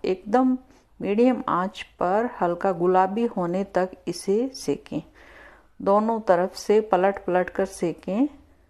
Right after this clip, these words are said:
अच्छे से।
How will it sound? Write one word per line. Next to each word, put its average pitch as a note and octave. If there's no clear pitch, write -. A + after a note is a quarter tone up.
अच्छे F3
से। A#3